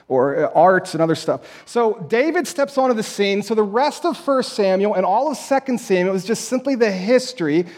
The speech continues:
uh, kind of written down for us to know this was David's life.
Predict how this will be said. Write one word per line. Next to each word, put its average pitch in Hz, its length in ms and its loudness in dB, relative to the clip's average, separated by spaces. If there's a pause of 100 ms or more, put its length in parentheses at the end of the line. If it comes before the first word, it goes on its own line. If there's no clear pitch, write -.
(180)
uh, 165 60 -4
kind 220 300 0
of 175 160 0
written 262 340 2
down 196 320 2
for 196 200 -6
us 220 220 0
to 240 100 -4
know 202 160 2
this 196 360 0
was 254 280 -2
David's 202 640 0 (220)
life. 165 680 -4